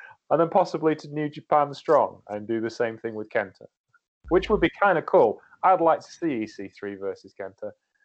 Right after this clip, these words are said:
I think E C three in New Japan would be outstanding. I would love to see that.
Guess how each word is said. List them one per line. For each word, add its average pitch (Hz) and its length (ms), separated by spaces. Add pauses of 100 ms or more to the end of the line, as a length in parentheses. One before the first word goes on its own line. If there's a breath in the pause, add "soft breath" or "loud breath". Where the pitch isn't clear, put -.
(280)
I 127 120
think 151 200
E 156 140
C 151 160
three 143 280
in 135 60
New 139 120
Japan 117 300
would 98 120
be 107 140
outstanding. 107 800 (100)
I 104 80
would 110 200
love 143 280
to - 80
see 90 240
that. 95 280